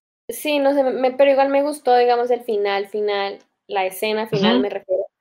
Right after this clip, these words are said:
Speaker 2: Sí.
Speaker 1: Porque pasamos de, de esta pelea, como dice Adrián, rayo por aquí, rayo por allá, y las poses de Los Increíbles y los niños y todo,
Speaker 2: <laughs> Sí.
Speaker 1: a la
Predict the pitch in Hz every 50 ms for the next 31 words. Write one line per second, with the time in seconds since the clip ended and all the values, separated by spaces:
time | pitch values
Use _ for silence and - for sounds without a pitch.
0 | _ _ _ - 147 160 196 - - 254 247 247 240 247 233 226 - 233 233 247
1 | 254 254 240 247 247 226 208 208 226 226 233 247 240 240 233 220 214 214 214 214
2 | 214 226 226 - 208 208 208 208 220 240 220 214 208 185 - - 247 254 233 226
3 | 220 214 214 214 208 214 214 214 220 226 226 208 202 190 196 - 208 214 208 208
4 | 214 214 208 208 208 202 190 185 185 190 185 190 202 214 214 - - - - 196
5 | 196 196 190 190 190 190 - - 196 202 196 208 202 208 202 190 185 185 180 -
6 | - 180 190 196 202 196 196 190 185 180 175 175 175 185 190 190 202 196 196 196
7 | 180 180 170 180 180 180 180 180 190 202 202 - - 185 202 - _ _ _ _
8 | _ _ _ _ _ _ _ _ _ _ - 156 151 - 196 160 - 247 247 240